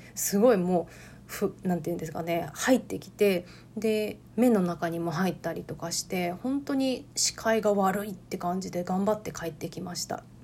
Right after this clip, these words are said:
皆さんが住んでるとこはどうでしょうか？あの、今日は本当にあったかく、あったかくしてお休みください。なんか終わりそうな感じですけど、今から始まりますので、よろしくお願いします。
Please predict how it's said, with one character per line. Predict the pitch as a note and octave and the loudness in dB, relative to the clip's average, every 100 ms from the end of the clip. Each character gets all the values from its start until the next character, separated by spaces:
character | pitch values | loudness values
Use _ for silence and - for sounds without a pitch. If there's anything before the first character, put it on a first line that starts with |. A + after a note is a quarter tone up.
| - - - - - | -20 -20 -20 -8 0
皆 | G3 G3+ | 2 4
さ | G3+ | 2
ん | F#3 | 2
が | F3+ | 0
住 | G3 | 0
ん | F#3+ | 0
で | F3+ | 0
る | F3 | -4
と | F3 | -4
こ | F3 | -2
は | F3 | -2
ど | F3 F#3 | -2 -4
う | |
で | F3+ | -2
し | F#3 E3+ | -4 -4
ょ | |
う | |
か？ | E3+ - - - - - - - - - | -4 -4 -6 -12 -18 -16 -14 -14 -12 -8
あ | |
の、 | F3 F3 E3+ E3+ F3 - | -6 -4 -4 -6 -8 -2
今 | C4+ | 2
日 | A3 | 2
は | F3+ | 2
本 | G3+ F#3+ | -2 -4
当 | F#3+ | -2
に | F#3 F3+ | -2 -2
あ | F#3 | -6
っ | - | -6
た | G#3 | -2
か | G#3 A3 | 0 -2
く、 | - - - - | -4 -14 -10 -8
あ | |
っ | F#3+ | -4
た | - A#3 | -2 2
か | B3 | 2
く | A#3 F3 | 2 -2
し | - | -2
て | F3 D#3+ | -4 -4
お | F#3 | -2
休 | F3 F3 F#3 | -2 -2 -4
み | E3+ F3 | -4 -4
く | - | -2
だ | F3+ | -2
さ | - F#3+ | 2 2
い。 | E3+ - - - - - - - - - | 2 -2 -18 -18 -16 -18 -20 -20 -10 0
な | A3+ | 4
ん | |
か | F#3+ | 6
終 | F#3+ G3+ | 10 12
わ | G#3+ | 10
り | G#3+ | 8
そ | A3+ | 8
う | |
な | G#3+ C4+ | 8 10
感 | - A#3 | 10 12
じ | A3+ | 12
で | G3 B3+ | 10 8
す | - | 4
け | - | -6
ど、 | F#3+ - | -6 -2
今 | - A3+ | 4 6
か | G3 F3 | 6 6
ら | |
始 | E3+ E3+ E3+ | 6 2 2
ま | E3+ | 2
り | E3+ | 2
ま | E3+ F3+ | 2 0
す | F3+ | 0
の | D#3+ | -2
で、 | - - - D4+ | -4 -6 -10 -4
よ | G3+ | 0
ろ | F3+ | 2
し | F3+ | 0
く | - | 0
お | E3+ | 0
願 | F3 F3 F3 | 0 -4 -6
い | |
し | - | -2
ま | A#3 C#4 D4 | 4 6 4
す。 | - | -2